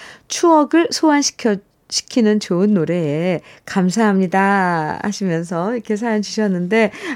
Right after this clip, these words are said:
아, 아주, 음, 잔잔하고 행복하게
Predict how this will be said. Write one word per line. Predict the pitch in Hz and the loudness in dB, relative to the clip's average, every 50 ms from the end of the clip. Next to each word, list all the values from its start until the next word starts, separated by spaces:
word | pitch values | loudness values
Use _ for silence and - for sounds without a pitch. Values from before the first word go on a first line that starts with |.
| - - | -6 -2
아, | - 247 233 - - 247 214 208 202 190 190 185 185 185 185 190 190 214 _ _ _ _ _ _ - - - - - - | 0 0 0 2 4 4 4 4 4 2 2 0 0 0 -2 -2 -4 -6 _ _ _ _ _ _ -20 -18 -16 -12 -4 0
아주, | - 233 220 269 294 277 _ _ _ _ _ - | 0 0 2 0 -2 -2 _ _ _ _ _ -4
음, | 262 277 294 311 330 330 320 311 294 277 269 | -2 0 2 2 2 2 2 2 0 0 -2
잔잔하고 | - - 277 269 254 294 320 330 339 339 339 339 330 320 294 247 202 226 233 254 339 392 _ _ _ _ _ _ _ - | -4 -2 0 0 2 4 2 2 4 2 2 2 2 2 2 2 2 2 0 0 0 -4 _ _ _ _ _ _ _ -4
행복하게 | 277 269 262 233 247 233 - - 220 196 175 185 185 202 247 330 | 0 0 0 0 0 -4 -4 -6 -4 -2 0 0 0 0 -2 -4